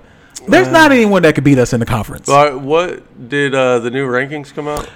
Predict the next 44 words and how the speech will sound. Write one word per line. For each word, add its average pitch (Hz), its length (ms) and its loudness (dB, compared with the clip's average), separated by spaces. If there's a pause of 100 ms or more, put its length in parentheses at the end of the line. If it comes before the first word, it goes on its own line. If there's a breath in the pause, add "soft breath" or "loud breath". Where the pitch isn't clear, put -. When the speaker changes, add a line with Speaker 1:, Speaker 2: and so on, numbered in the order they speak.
Speaker 1:
No, 135 160 2 (100)
um, 131 360 2
we 151 100 2
were 139 100 2
fifth. - 600 -6 (180)
Speaker 2:
Yeah, 135 340 4
Speaker 1:
So, 117 100 -2
Speaker 2:
see, 127 280 -4
so 127 400 0
we - 60 -2
Speaker 1:
but 143 140 2
you - 60 4
Speaker 2:
moved, - 20 6
Speaker 1:
only 285 120 4
gotta 262 120 6
Speaker 2:
but - 20 4
Speaker 1:
be - 60 2
Speaker 2:
that 156 60 4
Speaker 1:
top 262 140 2
four. 214 320 0 (220)
Speaker 2:
Yeah, 131 380 -4
so 139 380 -4
who 170 600 0
ahead 127 360 -4
of 117 120 -8
us? 110 400 -8
Speaker 1:
So 147 320 2
L 190 200 4
S 208 220 -4
U 156 320 0
and 127 300 -2
Bama 139 380 -2
will 113 160 -6
eventually, 117 680 -4 (100)
regardless, 131 500 2
have 123 200 -4
to 120 60 -12
play 117 500 -4
in 123 120 -8
the 120 80 -4
S 120 180 -6
E - 20 -10
C 123 140 -8
championship. 104 640 -8